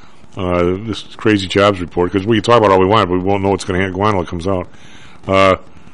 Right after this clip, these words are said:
the, well, if, if it, it comes out halfway decent, then we have to talk about why it's so different from the A D P, I guess. What, um, how much potential is there in, like, uh,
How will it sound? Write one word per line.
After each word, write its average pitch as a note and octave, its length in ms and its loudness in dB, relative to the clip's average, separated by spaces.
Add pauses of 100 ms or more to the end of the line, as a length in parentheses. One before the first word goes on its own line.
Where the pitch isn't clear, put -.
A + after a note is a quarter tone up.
(760)
the, G#2+ 360 2
well, A#2+ 400 4
if, B2+ 140 2
if C3+ 320 2
it, B2 100 4
it G#2+ 240 2
comes A#2+ 160 0
out C#3 160 8
halfway C3 300 6
decent, A2+ 380 2
then G#2+ 80 2
we A2 80 2
have G#2 100 2
to F#2 40 -16
talk A2+ 220 4
about G2+ 260 4
why G#2 260 4
it's G#2 120 2
so A2 100 0
different G#2 360 -2
from F#2 80 -6
the G2 100 2
A G2 40 2
D F#2 120 0
P, F2 380 0
I E2 60 -4
guess. F2 260 -2 (680)
What, D#3+ 280 4
um, F3+ 220 6
how E3 160 2
much C4 320 0 (420)
potential B2+ 640 4
is G2+ 220 4
there G2+ 280 4
in, F#2 60 0
like, F2+ 300 0
uh, E2+ 240 2